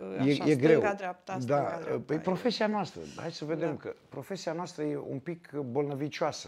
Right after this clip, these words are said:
Speaker 2: pentru
Speaker 1: Da.
Speaker 2: că joci o grămadă de personaje care, vrei, nu vrei, rămân în tine. Vrei, nu vrei.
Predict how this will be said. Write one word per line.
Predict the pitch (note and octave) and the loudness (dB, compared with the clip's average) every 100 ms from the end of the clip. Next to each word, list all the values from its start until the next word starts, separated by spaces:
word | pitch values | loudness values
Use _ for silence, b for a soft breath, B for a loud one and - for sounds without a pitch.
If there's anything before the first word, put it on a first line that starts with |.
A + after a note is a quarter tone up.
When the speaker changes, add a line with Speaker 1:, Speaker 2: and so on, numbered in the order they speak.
| - | -14
Speaker 2:
pentru | F3+ F#3 | -12 -10
Speaker 1:
Da. | F3 | -8
Speaker 2:
că | A2 | -8
joci | - C3 E3 - D#3+ | -6 -4 -6 -8 -8
o | A#2+ | -6
grămadă | A2+ A#2 D3+ | -6 -4 -4
de | D#3 C3 | -2 -4
personaje | A#2+ G#2 G2+ E2+ C#2 D2 A2+ - B B B B - | -6 -6 -6 -8 -12 -10 -10 -12 B B B B -8
care, | B2 | -2
vrei, | G#2+ F#2+ D#3 | 0 2 2
nu | G#3+ | 2
vrei, | F#3 B2+ F2+ C#2+ - _ _ | 2 0 -2 -8 -14 _ _
rămân | C3 D#3+ F3 A#2+ | 4 4 4 0
în | E2+ | -4
tine. | D2+ G1+ - _ _ _ | -12 -18 -20 _ _ _
Vrei, | - F#2+ D#3+ | -8 0 2
nu | E3 | 2
vrei. | D3+ B2 G2 | 0 -2 -6